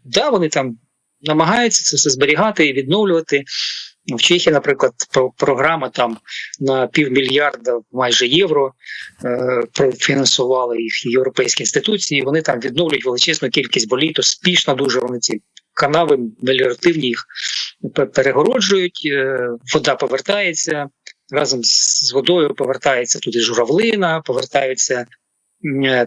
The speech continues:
тварини, птахи, які притаманні для цих, м, е, екотопів, для цих місць.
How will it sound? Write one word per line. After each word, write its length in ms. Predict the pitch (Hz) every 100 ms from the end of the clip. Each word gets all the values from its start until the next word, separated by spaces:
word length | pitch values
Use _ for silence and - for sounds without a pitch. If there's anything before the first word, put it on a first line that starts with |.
| - -
тварини, 500 | 139 151 202 180 147
птахи, 340 | - - 190
які 380 | 202 170 156 135
притаманні 640 | - 147 147 139 135 127
для 140 | 117 127
цих, 420 | - 127 120 - _ _ _ -
м, 280 | 139 131 127
е, 280 | 123 120 120
екотопів, 540 | 135 139 - 147 139 113
для 100 | -
цих 240 | - -
місць. 360 | 123 117 -